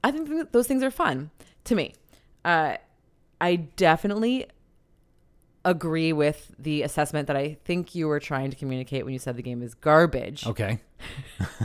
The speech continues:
Speaker 2: <laughs>
Speaker 1: Which is that it feels a little bit arbitrary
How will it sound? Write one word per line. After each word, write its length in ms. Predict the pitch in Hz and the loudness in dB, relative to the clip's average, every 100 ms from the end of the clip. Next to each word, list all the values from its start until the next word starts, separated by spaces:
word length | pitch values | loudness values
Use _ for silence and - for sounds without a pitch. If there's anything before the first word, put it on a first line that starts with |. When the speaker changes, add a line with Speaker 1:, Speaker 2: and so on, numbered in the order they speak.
| - | 0
Speaker 2:
<laughs> 1000 | 135 - - 135 - - - - - - | 0 0 -2 -4 -4 -16 -16 -20 -20 2
Speaker 1:
Which 280 | 190 208 - | 8 8 6
is 260 | 190 180 | 2 2
that 580 | 156 165 156 156 - - - _ _ _ 175 | 4 6 8 4 0 -14 -16 _ _ _ -6
it 160 | 170 | -4
feels 440 | - 190 196 190 180 | 2 6 8 6 4
a 80 | 160 | 0
little 400 | 147 156 160 160 | 2 2 4 2
bit 480 | - 143 143 - - _ _ _ _ _ _ _ _ _ _ _ _ | 2 2 2 0 -8 _ _ _ _ _ _ _ _ _ _ _ _
arbitrary 1000 | 165 165 160 143 - 120 110 123 156 | 6 6 6 0 -4 -6 -6 -6 -6